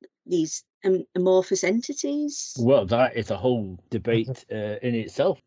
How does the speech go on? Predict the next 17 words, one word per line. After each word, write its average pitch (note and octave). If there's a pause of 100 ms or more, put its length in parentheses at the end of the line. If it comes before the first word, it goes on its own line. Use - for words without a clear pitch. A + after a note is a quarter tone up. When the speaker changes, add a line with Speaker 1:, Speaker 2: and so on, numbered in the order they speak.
(120)
Speaker 2:
Again, C#3+
they're A2+
kept A2+
very B2
ambiguous, F#2+
and A#2+
there's A#2+
nothing A2
wrong G#2+
with F2+
that -
in G2
itself. - (380)
Are G#2+
they G2+ (360)
a G#2
race G2